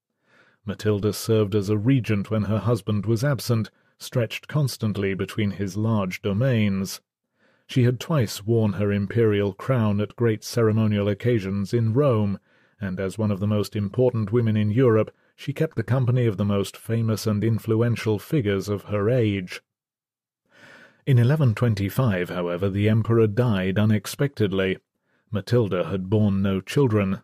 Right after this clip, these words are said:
so her political role in Germany was cut short. Henry the First brought her straight back to England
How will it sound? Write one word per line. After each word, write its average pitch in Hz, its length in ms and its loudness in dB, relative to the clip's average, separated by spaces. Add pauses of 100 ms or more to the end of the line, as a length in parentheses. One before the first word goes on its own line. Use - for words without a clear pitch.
so 104 240 -2
her 104 140 -2
political 113 500 0
role 101 280 2
in 98 200 0
Germany 101 460 0
was 107 240 0
cut 92 300 -8
short. 107 580 0 (680)
Henry 92 240 -4
the 92 100 -4
First 107 380 0
brought 104 240 0
her 101 120 2
straight 107 360 -2
back 104 240 -4
to 110 120 0
England 110 500 2